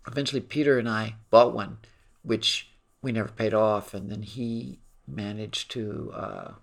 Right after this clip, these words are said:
donate it somewhere and get a tax break and, like, <laughs> break even on the thing, you know. Yeah, he played with Kashif,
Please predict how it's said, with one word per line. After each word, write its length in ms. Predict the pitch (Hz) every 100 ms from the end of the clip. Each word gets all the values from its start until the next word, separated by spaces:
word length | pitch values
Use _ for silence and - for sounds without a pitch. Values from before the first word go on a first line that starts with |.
| _ _ -
donate 460 | 110 127 123 117 110
it 100 | 107
somewhere 320 | - 107 104
and 80 | 101
get 100 | 110
a 40 |
tax 340 | 104 113 107 -
break 340 | - 104 95
and, 160 | 87 82
like, 160 | - - - 135
<laughs> 140 | 117 135 110
break 280 | 127 113
even 320 | 139 120 147 107
on 140 | 107
the 100 | 101
thing, 280 | - 110 110
you 60 | 117
know. 240 | 113 107 - - - - - _ _ _
Yeah, 200 | 160 180
he 180 | 131 123
played 260 | - 156 123
with 140 | 123
Kashif, 580 | - 107 - 127 170